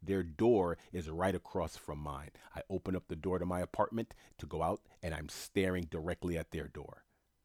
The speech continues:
And we had a brief conversation. And within an hour of that conversation, I came back and I told you guys,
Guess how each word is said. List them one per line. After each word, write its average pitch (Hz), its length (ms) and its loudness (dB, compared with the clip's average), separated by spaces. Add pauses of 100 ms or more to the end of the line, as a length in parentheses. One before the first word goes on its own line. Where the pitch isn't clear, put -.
(460)
And 76 100 -10
we 92 160 -2
had 85 140 0
a 78 60 -6
brief 92 360 -2
conversation. 87 840 -4 (280)
And 87 160 -2
within 92 640 2
an 87 160 -2 (180)
hour 117 400 8
of 76 140 -2
that 76 220 -4
conversation, 73 840 -10 (720)
I 92 80 -2
came 95 380 2
back 82 240 0
and 80 100 -2
I 76 40 -4
told 78 320 -6
you 78 120 -8
guys, 69 340 -8